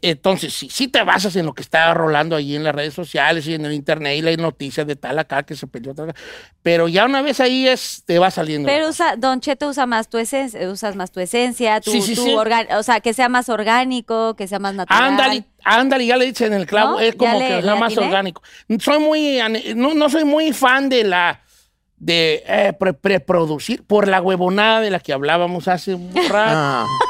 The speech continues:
Speaker 3: procrastination.
Speaker 1: La, la procrastin-, es que, es que yo digo, ¿sabes qué?
Speaker 2: <laughs>
Speaker 1: Yo a la, a las once yo me pelo y ahí los guacho, yo no, yo, ahí los guacho.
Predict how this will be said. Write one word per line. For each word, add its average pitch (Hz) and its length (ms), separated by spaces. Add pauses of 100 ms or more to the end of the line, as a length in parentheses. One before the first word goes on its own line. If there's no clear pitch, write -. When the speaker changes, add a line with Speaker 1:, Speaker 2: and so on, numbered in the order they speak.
Speaker 3:
procrastination. 185 800
Speaker 1:
La, 202 120
la - 60
procrastin-, 214 440
es - 160
que, - 80
es 233 320
que - 100
yo 233 120
digo, 214 120
¿sabes 254 280
qué? 285 360
Speaker 2:
<laughs> 320 60
Speaker 1:
Yo 247 80
a 262 40
la, 247 260
a - 20
las 208 180
once 269 240
yo 277 140
me 269 140
pelo 285 360
y 240 80
ahí 247 80
los 233 160
guacho, 151 400
yo 180 140
no, 214 100
yo, 214 240
ahí 180 140
los 196 100
guacho. 147 300